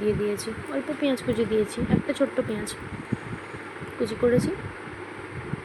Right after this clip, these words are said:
পেঁয়াজ কুচিটা দিয়ে দিয়েছি। পেঁয়াজ কুচিটা যাতে ভালোভাবে ভাজা হয়, তাড়াতাড়ি নরম হয়ে যায়, এর জন্য আমি দেবো অল-, এখানে সামান্য নুন দেবো, নুনটা দিলে পেঁয়াজটা তাড়াতাড়ি নরম হয়ে যায়। নুনটা দিয়ে দিলাম। এখন আমি অল্প চিনি দেবো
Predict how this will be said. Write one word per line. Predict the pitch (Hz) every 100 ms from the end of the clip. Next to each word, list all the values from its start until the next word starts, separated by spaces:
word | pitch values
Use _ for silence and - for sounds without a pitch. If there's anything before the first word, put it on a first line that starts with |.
| - -
পেঁয়াজ | 233 220
কুচিটা | - 220 233 226
দিয়ে | 226 214
দিয়েছি। | 233 233 294
পেঁয়াজ | 240 220
কুচিটা | 247 233 269 277
যাতে | 277 233
ভালোভাবে | 220 233 254 262
ভাজা | 220 240 240
হয়, | 233 - - - - - - -
তাড়াতাড়ি | 240 226 247 247
নরম | 233 240 247
হয়ে | 240
যায়, | 240
এর | 226
জন্য | 240 240
আমি | 240 233
দেবো | 226 240 247 269 -
অল-, | 226 233
এখানে | - 247 240
সামান্য | 247 247 277 285 254
নুন | 247 254
দেবো, | 220 196 214 - - - - - - - - - - - - - - - -
নুনটা | 233 226 247
দিলে | 240 254
পেঁয়াজটা | 233 226 262 233
তাড়াতাড়ি | 226 226 247 220
নরম | 220 220
হয়ে | 202 190
যায়। | 220 - - - - 233
নুনটা | 226 220 233
দিয়ে | 226 214
দিলাম। | 247 294 381 - - - - - - - - - 233
এখন | 233
আমি | 240 247 214
অল্প | 226 - 254
চিনি | 240 240 233
দেবো | 226